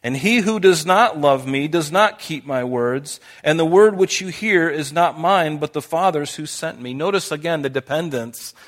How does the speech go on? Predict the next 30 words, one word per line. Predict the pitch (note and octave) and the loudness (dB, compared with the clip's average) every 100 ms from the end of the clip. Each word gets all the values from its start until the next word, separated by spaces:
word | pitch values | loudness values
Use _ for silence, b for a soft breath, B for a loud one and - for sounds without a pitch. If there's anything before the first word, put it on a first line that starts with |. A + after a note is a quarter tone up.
| B | B
that | C#3 C#3 | -8 -8
Jesus | B2+ E3 D#3 D3 - | -6 -6 -4 -6 -4
had | D#3+ D3+ B2+ C3 | 0 2 2 0
on | B2+ C3 | -2 -2
the | B2+ | -4
Father. | - C#3+ C#3 A2+ | -2 0 0 -4
He | B2 | -6
wasn't | E3+ F3 D#3+ | -4 -4 -4
a | C3+ | -4
loose | C#3 C#3+ | -4 -8
cannon. | - D3 D3 A2+ G2 A2+ _ _ _ _ _ _ _ _ _ _ - | -8 -8 -8 -10 -14 _ _ _ _ _ _ _ _ _ _ _ -4
He | F#3+ | 0
was | E3+ D3+ | 0 0
completely | D#3 D3 G#3+ B3+ G3+ F#3 | -6 -4 -2 -2 -4 -4
in | F3 | -6
sync | - - E3 C#3+ | -6 -4 -4 -2
with | D3 C3 | -4 -4
his | C3+ - | -6 -6
Father. | - A#2+ A#2 G2+ E2+ - _ _ _ _ _ _ _ b b - | -4 -2 -2 -6 -14 -20 _ _ _ _ _ _ _ b b -10
The | B2 | 0
Father, | E3+ F3+ G3 | 4 4 2
Son, | F#3 - F3+ | 0 -2 -2
and | F3 | -2
the | D3+ | -4
Holy | D#3 D#3+ | -4 -4
Spirit, | D#3 - D#3 C#3+ B2+ | -4 -8 -4 -4 -2
they're, | D3+ | -4
they're, | D3 D3+ | -4 -6
they're | D#3 | -4
not, | F#3+ F#3+ F3 - | 0 0 0 -6